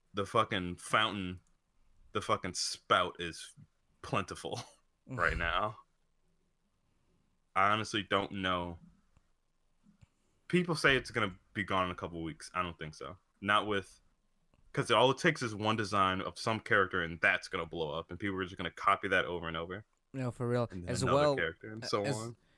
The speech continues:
Speaker 2: as well as having very famous and known mangakas,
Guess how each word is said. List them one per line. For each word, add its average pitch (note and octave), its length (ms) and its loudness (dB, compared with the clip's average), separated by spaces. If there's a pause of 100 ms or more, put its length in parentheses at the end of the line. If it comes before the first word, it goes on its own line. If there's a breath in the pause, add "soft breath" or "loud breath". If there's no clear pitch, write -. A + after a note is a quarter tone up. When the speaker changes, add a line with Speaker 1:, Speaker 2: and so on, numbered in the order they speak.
(120)
Speaker 2:
as C3 140 0
well C#3+ 320 2
as C3 160 2
having B2+ 720 -2 (180)
very C3 440 2
famous A#2+ 540 -2
and A#2+ 220 -2
known B2 220 0
mangakas, A2+ 960 -4